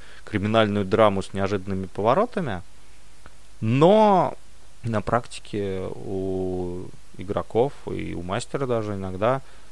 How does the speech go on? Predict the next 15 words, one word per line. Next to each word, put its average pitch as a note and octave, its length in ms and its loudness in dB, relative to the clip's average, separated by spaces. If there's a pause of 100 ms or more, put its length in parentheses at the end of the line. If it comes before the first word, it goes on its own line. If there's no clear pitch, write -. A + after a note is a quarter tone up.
(100)
достаточно - 500 -2
мало G#2 460 4
идей, B2 500 0
как - 300 2
вот G2 160 -2
накидать G#2+ 640 2
вот F#2 180 -2
этого F#2+ 280 0
вот F2+ 240 -2 (380)
супа - 520 0
как F#2 360 2
бы, E2+ 280 -4 (480)
э, - 60 -6
в F2 760 0
кастрюлю, C3 800 2